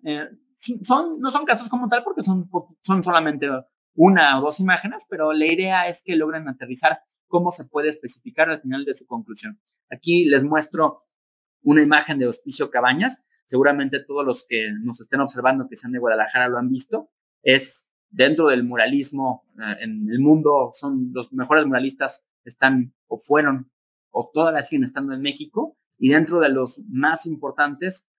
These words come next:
fue Clemente Orozco, y a mi parecer, y de acuerdo a sus,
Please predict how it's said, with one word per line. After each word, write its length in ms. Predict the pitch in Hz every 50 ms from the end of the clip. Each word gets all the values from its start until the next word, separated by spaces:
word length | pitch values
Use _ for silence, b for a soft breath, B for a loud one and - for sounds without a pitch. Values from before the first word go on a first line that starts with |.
| _ _ _
fue 200 | - 147 147 143
Clemente 400 | - 147 143 151 156 160 160 175
Orozco, 340 | 196 254 269 - - _ _ _ _ _ _ _ _ _
y 420 | - 156 160 175 180 180 - - _ _
a 100 | - 123 131
mi 140 | 135 135
parecer, 520 | 135 135 135 117 127 127 - - 160 156 160
y 140 | 156 143 131
de 80 | 123
acuerdo 500 | 120 - - 147 143 139 151 143 139 127
a 80 | 117 113
sus, 500 | - - 131 127 117 - - - -